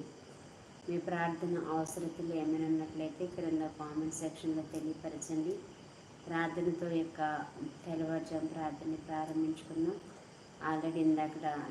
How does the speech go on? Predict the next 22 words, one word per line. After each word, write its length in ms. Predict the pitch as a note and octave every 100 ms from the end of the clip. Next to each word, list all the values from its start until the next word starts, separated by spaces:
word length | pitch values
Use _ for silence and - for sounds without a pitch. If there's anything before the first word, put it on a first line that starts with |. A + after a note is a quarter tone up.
| D3+
లైవ్ 300 | D3+ D#3+ D#3+
అయ్యి, 260 | D#3 D#3 - -
ఓ-, 180 | D#3+ C#3+
ఒక 140 | D#3
లైవ్ 300 | E3 D#3 D#3
అయిపోయిందండి. 840 | D#3 D#3 D3 D#3+ E3 D#3+ E3 G3+ A3 - - - - - - -
మరి 420 | D#3+ D#3+ D#3 D3+ -
నెక్స్ట్, 480 | E3 D#3+ E3 - F3
ఆ, 440 | E3 - D3+ D#3 D#3 -
సెకండ్ 520 | D#3+ - F3 F3 F3
లైవ్ 220 | E3 D#3+
అనమాట 380 | D#3+ D#3+ D#3+ D3+
ఇది 240 | D3 D3
తెల్లవారుజామున. 880 | E3+ E3 D#3+ D#3 D#3+ - E3 D#3 F3+ G3 - - - - - - - -
కాబట్టి 560 | E3 D#3+ D#3+ F3 D#3+ - - - - E3 - -
మరి 280 | E3+ E3 D#3+
లైవ్లో 420 | D#3+ D#3 D#3 E3
కూడి 300 | D#3+ E3+ D#3+
వచ్చినటువంటి 720 | D#3+ D3+ E3 D3+ D#3+ D#3 D#3
మీ 180 | C#3+ D3+
అందరికీ 440 | D3 D3+ E3 -
కూడా 380 | E3+ F3+ E3+ G3